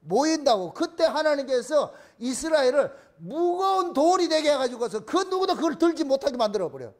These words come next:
하나님께 딱 지켜져가지고 치러 온 놈들 한꺼번에 없애면 돼. 이게 마지막 아마겟돈 전쟁에 나타난다니까. 나타난다니까.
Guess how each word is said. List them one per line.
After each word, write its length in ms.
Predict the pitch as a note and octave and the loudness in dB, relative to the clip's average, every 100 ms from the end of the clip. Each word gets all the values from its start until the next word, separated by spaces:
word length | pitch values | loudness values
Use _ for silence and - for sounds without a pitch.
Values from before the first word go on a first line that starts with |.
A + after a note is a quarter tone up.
| _ | _
하나님께 340 | - E4 D#4+ C#4 | -2 2 2 0
딱 200 | D4 - | -6 -6
지켜져가지고 680 | D#4 E4 C#4 B3 A3 F#3 - - - - | -2 0 2 0 -2 -8 -10 -20 -20 -14
치러 340 | - D#4+ E4+ F4 | -6 -2 2 2
온 160 | E4+ F#4 | 2 2
놈들 280 | E4+ D4 A3+ | 0 2 0
한꺼번에 360 | B3 D4+ C#4 | -2 0 2
없애면 300 | A#3+ B3 G#3 | 2 0 -6
돼. 60 | F3+ | -8
이게 160 | A#3 B3 | -2 -2
마지막 460 | A#3+ A3+ B3 C4+ G3+ | 0 0 2 0 0
아마겟돈 380 | A3 B3+ A#3+ G3+ | 2 2 0 -2
전쟁에 240 | G#3+ G#3 | -2 -2
나타난다니까. 800 | F3 E3+ D#3 C3+ C3+ A#2+ E3+ G#3 _ _ _ _ _ _ _ _ _ _ _ _ _ _ _ _ _ - | -4 -6 -6 -6 -10 -10 -12 -12 _ _ _ _ _ _ _ _ _ _ _ _ _ _ _ _ _ -2
나타난다니까. 840 | A#3+ D#4 D#4+ B3+ B3 G#3+ F3+ C3 | 2 4 4 4 4 2 -2 -8